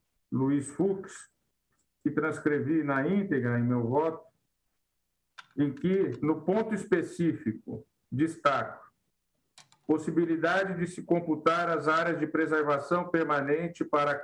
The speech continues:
cômputo do percentual da reserva legal em hipóteses legais específicas.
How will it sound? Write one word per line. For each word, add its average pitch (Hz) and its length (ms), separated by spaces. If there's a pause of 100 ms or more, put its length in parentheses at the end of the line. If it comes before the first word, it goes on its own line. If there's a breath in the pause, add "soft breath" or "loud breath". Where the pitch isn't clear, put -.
(120)
cômputo 190 480
do 165 200
percentual 165 1000
da 156 140
reserva 160 580
legal 147 680
em 160 220
hipóteses 156 500
legais 143 380
específicas. 143 800